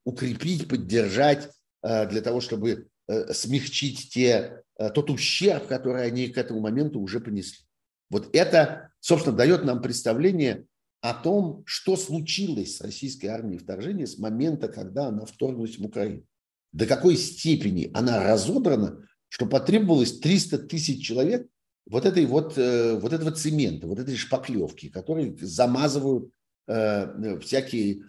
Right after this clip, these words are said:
прорехи, которые в ней образовались. А если не замазывают прорехи, то где они?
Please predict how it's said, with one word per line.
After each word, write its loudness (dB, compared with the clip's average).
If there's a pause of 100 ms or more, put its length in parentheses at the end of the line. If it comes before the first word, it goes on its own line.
(140)
прорехи, 2
которые -4
в -10
ней -4 (100)
образовались. -2
А 0
если 2
не 2
замазывают 4
прорехи, -2
то -6
где -6
они? -10